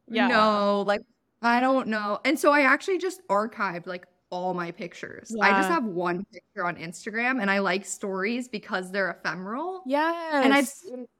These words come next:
Speaker 2: some people do this, but I just don't have the willpower to, like, curate it myself. But they'll, like, get rid of certain photos sometimes and then, like, bring back others other times so that their, like, little nine-by-nine is a representation of them in that moment, but, like,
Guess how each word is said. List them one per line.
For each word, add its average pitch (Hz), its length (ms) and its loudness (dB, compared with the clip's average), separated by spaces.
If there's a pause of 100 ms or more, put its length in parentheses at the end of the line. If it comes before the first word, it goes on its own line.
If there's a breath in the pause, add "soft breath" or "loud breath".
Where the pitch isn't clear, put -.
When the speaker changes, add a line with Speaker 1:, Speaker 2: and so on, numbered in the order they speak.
Speaker 2:
some 285 220 -4
people 339 260 0
do 202 260 -6
this, 262 380 -6
but 233 100 2
I 208 120 4
just 254 200 -6
don't 233 220 -4
have 196 220 0
the 208 80 -6
willpower 180 580 -2
to, 202 80 -2
like, 175 200 -4
curate 180 400 -6
it 185 120 -6
myself. 175 500 -6
But 202 140 -8
they'll, 226 180 0
like, 190 300 2 (360 soft breath)
get 233 200 6
rid 226 200 2
of 214 80 -4
certain 226 420 -6
photos 208 500 -2
sometimes 202 840 -10
and 226 160 0
then, 220 120 -2
like, 190 240 -6
bring 220 280 4
back 220 360 2
others 208 400 -4
other 202 240 0
times - 560 -12 (240 soft breath)
so 285 260 0
that 277 240 2
their, 247 220 2
like, 233 260 0 (140)
little 247 260 2
nine-by-nine 220 1120 0
is 214 200 -6
a 208 80 -2
representation 226 880 -4
of 180 140 -4
them 185 240 -4
in 196 60 -6
that 180 200 -4
moment, 202 480 -4
but, 214 100 -2
like, 165 260 -2